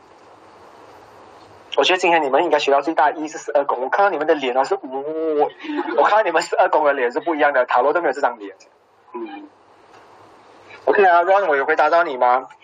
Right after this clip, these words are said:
总之这个牌里面的话呢，全部都有它的意思，你们都会看到。接下来如果不懂的话呢，互相学习。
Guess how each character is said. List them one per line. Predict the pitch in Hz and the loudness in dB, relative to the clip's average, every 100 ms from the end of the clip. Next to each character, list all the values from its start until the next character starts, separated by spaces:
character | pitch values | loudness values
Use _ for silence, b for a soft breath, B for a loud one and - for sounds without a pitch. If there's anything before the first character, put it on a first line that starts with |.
| B | B
总 | - | -2
之 | 151 170 | -2 -2
这 | 202 | 0
个 | |
牌 | 214 160 | 0 0
里 | 170 143 | -2 -2
面 | 160 | 0
的 | 160 | 2
话 | 175 | 2
呢， | 160 156 | 2 0
全 | 151 | 0
部 | 139 | 0
都 | 160 | 0
有 | 135 | 0
它 | 127 | 0
的 | 127 | -2
意 | 147 | -8
思， | - 160 | -4 -4
你 | 120 | -4
们 | 117 | -4
都 | 123 | -2
会 | 127 | -2
看 | 131 131 | 0 0
到。 | 139 147 160 b b | 4 2 0 b b
接 | 147 | -2
下 | 175 | 0
来 | 175 | 0
如 | |
果 | 170 | -2
不 | - | -2
懂 | 160 131 | -2 0
的 | 131 | 2
话 | 165 | 2
呢， | 156 143 | 4 0
互 | - | -2
相 | 160 127 | -2 -2
学 | 123 117 | -2 -6
习。 | - 113 | -6 -10